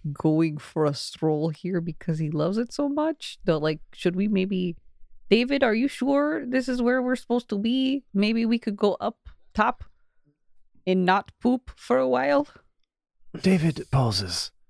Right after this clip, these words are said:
Speaker 2: sensing some hesitance of his fellow followers.
Speaker 1: Hmm.
Speaker 2: He turns with a, with a devilish smirk across his face. He addresses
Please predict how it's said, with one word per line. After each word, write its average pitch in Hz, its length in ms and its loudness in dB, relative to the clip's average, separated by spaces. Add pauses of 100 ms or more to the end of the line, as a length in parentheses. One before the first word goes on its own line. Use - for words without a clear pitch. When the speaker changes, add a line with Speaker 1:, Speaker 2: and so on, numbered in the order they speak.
(440)
Speaker 2:
sensing 117 680 -2
some 104 200 -4
hesitance 98 560 -2
of 87 280 -8
his - 400 -6 (340)
fellow 117 480 0
followers. 196 500 -2
Speaker 1:
Hmm. - 100 -16
Speaker 2:
He 143 80 -2
turns 156 480 0 (1200)
with 117 180 0
a, 90 180 -6 (420)
with 131 200 -4
a 87 280 -6 (220)
devilish 143 380 2
smirk - 460 -2 (220)
across - 260 -4
his - 140 -4
face. - 400 -6 (1000)
He 98 300 0
addresses 127 640 0